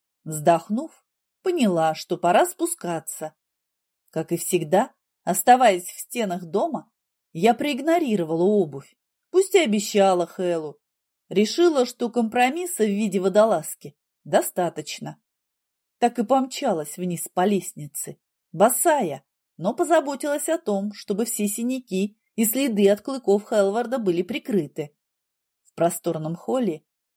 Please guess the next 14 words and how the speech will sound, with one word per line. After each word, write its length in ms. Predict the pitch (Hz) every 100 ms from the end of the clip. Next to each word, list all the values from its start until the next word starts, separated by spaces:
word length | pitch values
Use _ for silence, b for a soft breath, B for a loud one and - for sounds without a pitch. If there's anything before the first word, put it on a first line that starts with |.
| _
я 180 | 196 285
наткнулась 720 | 277 269 - 302 285 247 -
на 100 | 254
недовольную 640 | 247 247 262 262 254 247 247
физиономию 800 | 262 240 254 262 247 226 240
вампирши 640 | 233 254 262 - 185 - 240
Хельги. 640 | - 269 175 135 139 135 _ _ _ _ _ _ _ _ _ -
Девушка 540 | 175 202 180 180 -
смерила 480 | 196 208 208 196 196
презрительным 800 | 196 226 226 240 220 208 214 240
взглядом 600 | 254 254 285 220 151 151
мои 260 | 160 165 160
босые 500 | 180 196 - 156 151
ступни. 640 | - 220 214 214 156